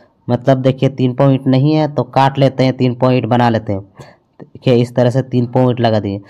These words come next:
और तीन पाँव ईंट लगाने का मतलब मेरा है जो जॉइन होता है नीचे वाला जॉइन ऊपर वाला जॉइन को मिलेगा नहीं, जॉइन कट जाएगा। अगर जॉइन मिला दीजिए तो फटने का चांस रहता है।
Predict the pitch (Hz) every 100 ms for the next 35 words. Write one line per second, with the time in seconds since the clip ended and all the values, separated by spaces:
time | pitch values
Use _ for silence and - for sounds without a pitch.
0 | - _ 120 123 - 131 123 135 151 156
1 | 139 156 143 131 135 147 147 147 127 127
2 | 143 151 143 135 127 131 156 - - -
3 | _ _ _ - 135 110 120 123 160 160
4 | 147 147 127 147 147 123 - 147 143 139
5 | 123 123 127 170 - - 120 - 139 127
6 | 131 127 127 127 123 135 123 120 127 120
7 | 117 110 101 117 123 123 - 113 101 101
8 | 98 95 - - _ _ 120 127 131 123
9 | 131 147 143 139 139 135 139 139 - 123
10 | 123 131 135 - 123 120 120 113 110 98